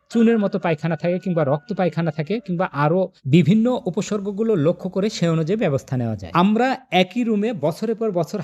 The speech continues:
হাজার হাজার মুরগির বাচ্চা পালন করে যাচ্ছি। আলহামদুলিল্লাহ, বাচ্চাগুলোর কিন্তু কোনো সমস্যা নাই। তার কারণ আছে, আমরা কখনো কোনো ভ্যাকসিন গাফালতি করি না। এছাড়াও এদের যে বায়োসিকিউরিটি আছে, বিভিন্ন রকমের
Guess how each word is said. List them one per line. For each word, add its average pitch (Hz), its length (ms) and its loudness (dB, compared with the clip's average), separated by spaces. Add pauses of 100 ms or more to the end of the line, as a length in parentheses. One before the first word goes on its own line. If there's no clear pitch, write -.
(120)
হাজার 214 300 0
হাজার 185 260 0
মুরগির 151 300 0
বাচ্চা 143 180 0
পালন 143 240 2
করে 117 240 0
যাচ্ছি। - 180 -10 (120)
আলহামদুলিল্লাহ, 202 540 0
বাচ্চাগুলোর 185 520 -4
কিন্তু 208 180 -6
কোনো 202 320 -2
সমস্যা 120 320 -6
নাই। 101 160 -10 (320)
তার 143 120 0 (100)
কারণ 175 200 2
আছে, 151 200 -2 (120)
আমরা 175 320 0 (360)
কখনো 202 400 -2
কোনো 196 300 0
ভ্যাকসিন 160 480 -6
গাফালতি 123 420 -4
করি 95 220 -14
না। 90 100 -16 (380)
এছাড়াও 208 360 2 (160)
এদের 185 200 0
যে 233 100 0
বায়োসিকিউরিটি 165 720 0
আছে, 139 260 -4
বিভিন্ন 156 360 -4
রকমের 165 320 -4